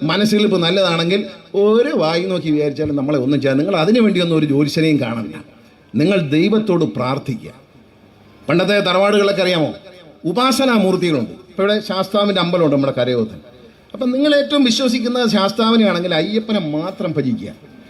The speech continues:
ആ പടത്തിൽ തന്നെ ഗണപതിയുണ്ട്, ഭദ്രകാളിയുണ്ട്. നിങ്ങൾ ആവശ്യപ്പെടുന്നത് ഒരു വ്യക്തിയോട്, ഒരു ദൈവത്തോട്.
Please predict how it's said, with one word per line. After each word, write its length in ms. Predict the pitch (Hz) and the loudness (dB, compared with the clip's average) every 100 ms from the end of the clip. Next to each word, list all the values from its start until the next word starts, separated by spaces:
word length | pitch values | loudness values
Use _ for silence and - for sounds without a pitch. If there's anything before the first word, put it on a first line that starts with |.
| - - | -14 -8
ആ 60 | |
പടത്തിൽ 460 | - 190 220 247 240 | -2 0 0 0 2
തന്നെ 300 | 214 208 240 165 | 2 0 -6 -6
ഗണപതിയുണ്ട്, 560 | 185 185 190 170 147 180 - - - | -2 0 0 0 -2 -6 -12 -16 -8
ഭദ്രകാളിയുണ്ട്. 640 | 139 165 180 180 160 131 131 - - - - - - - - - - - - - - - 170 | -4 0 2 2 2 0 -2 -8 -20 -20 -20 -20 -20 -20 -20 -20 -20 -20 -20 -20 -20 -6 0
നിങ്ങൾ 200 | 233 262 | 2 2
ആവശ്യപ്പെടുന്നത് 840 | 226 262 254 214 185 165 151 151 | 2 2 2 0 0 2 0 0
ഒരു 140 | 202 247 | 0 2
വ്യക്തിയോട്, 520 | 175 151 156 135 110 | 0 0 0 0 0
ഒരു 220 | 139 226 | 2 2
ദൈവത്തോട്. 580 | 175 156 151 - 110 | 4 2 2 -2 -8